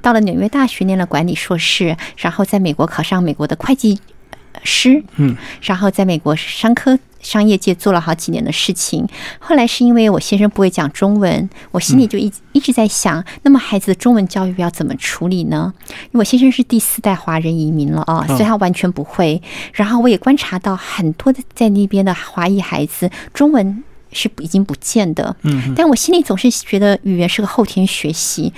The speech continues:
Speaker 1: 如果我们后天的方法对的话，就语言学习应该有一定的水准。
Speaker 2: 嗯。
Speaker 1: 所以在老大五岁、老二四岁、老三三岁的时候，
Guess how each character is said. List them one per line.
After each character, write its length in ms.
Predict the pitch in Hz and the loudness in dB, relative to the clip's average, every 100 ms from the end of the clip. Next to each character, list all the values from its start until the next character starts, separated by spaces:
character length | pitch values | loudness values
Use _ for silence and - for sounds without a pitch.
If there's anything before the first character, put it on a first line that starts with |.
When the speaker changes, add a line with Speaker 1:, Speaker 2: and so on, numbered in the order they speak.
| - | -10
Speaker 1:
如 120 | - 294 | -2 2
果 100 | 320 | 4
我 60 | |
们 100 | 196 | 2
后 160 | - 247 | 0 0
天 160 | 214 | 2
的 80 | 202 | 0
方 180 | 190 202 | 0 -2
法 160 | 214 - | -2 -6
对 140 | - 277 | 2 2
的 100 | 175 | 2
话， 320 | - 180 - - - | -4 -4 -6 -8 -4
就 100 | 269 | 0
语 160 | 220 170 | 2 2
言 100 | 180 | 2
学 200 | - 170 | 2 -2
习 160 | - | 0
应 100 | - | 2
该 120 | 247 262 | 6 6
有 100 | 202 | 2
一 100 | 165 | -2
定 160 | 196 | 0
的 80 | 170 | 0
水 280 | 151 - - | -2 -4 -6
准。 280 | - 180 180 - | -2 -4 -4 -6
Speaker 2:
嗯。 200 | 147 135 117 | -2 -2 -4
Speaker 1:
所 180 | - 254 | -2 0
以 20 | |
在 160 | 240 240 | 2 2
老 120 | 196 | 2
大 220 | 156 190 | 0 -2
五 120 | 165 147 | -2 -6
岁、 300 | - 214 190 | -2 -2 0
老 160 | 175 | -2
二 140 | 147 180 | -2 -2
四 240 | - - | -4 -2
岁、 320 | 202 - 202 180 | -2 0 -2 -2
老 100 | 156 | -6
三 200 | 160 196 | -2 -2
三 200 | - 254 | 0 0
岁 200 | 269 269 | 2 2
的 100 | 180 | 0
时 200 | - - | -2 -4
候， 260 | - 175 | 0 -2